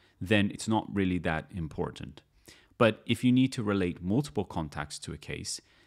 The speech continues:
then you can use the case, uh, contact roles and add more than one contact with different roles.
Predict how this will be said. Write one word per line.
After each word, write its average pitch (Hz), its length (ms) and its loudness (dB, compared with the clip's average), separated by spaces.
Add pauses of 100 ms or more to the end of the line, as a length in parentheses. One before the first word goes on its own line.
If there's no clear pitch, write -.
then 107 360 2
you 98 100 2
can 92 180 -4
use 82 180 -2
the 82 60 -6
case, - 480 -8 (200)
uh, 71 200 -6
contact 87 540 -6
roles 71 440 -10 (340)
and 92 160 -4
add 85 240 -4
more 90 400 0
than 82 180 -4
one 82 220 -2
contact 76 560 -8
with 80 220 -10
different 80 340 -8
roles. 69 500 -10